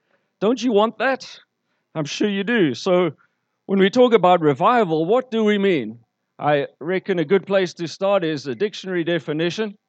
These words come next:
And, uh, you might look at different dictionaries. You might find they say different things. But I'm gonna start by looking at a dictionary definition that says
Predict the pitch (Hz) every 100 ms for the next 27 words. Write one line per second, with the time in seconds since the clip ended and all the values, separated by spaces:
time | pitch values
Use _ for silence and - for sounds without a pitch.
0 | _ _ _ _ - 147 156 151 143 135
1 | 127 131 165 156 143 147 151 117 147 -
2 | 123 139 - 170 175 160 131 120 120 -
3 | 131 135 120 117 - 123 117 127 - 117
4 | 127 170 165 160 120 120 _ _ - 175
5 | 214 202 - 180 127 131 131 _ _ -
6 | 143 147 156 160 151 139 131 _ _ _
7 | _ _ _ - 135 147 - 151 135 139
8 | 123 120 113 151 147 131 - - 135 127
9 | 127 -